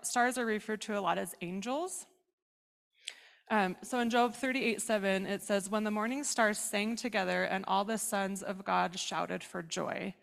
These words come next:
Um, so he, he places, and then Isaiah forty twenty-six,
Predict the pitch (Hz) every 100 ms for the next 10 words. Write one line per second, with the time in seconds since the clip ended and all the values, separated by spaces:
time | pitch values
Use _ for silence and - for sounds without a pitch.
0 | - - - - _ - 185 160 - 208
1 | - - - 220 196 285 339 277 - -
2 | 262 277 254 - 233 254 - 285 302 -
3 | 208 220 220 214 - 202 202 226 214 196
4 | - 214 214 - 214 180 185 - 196 156
5 | - -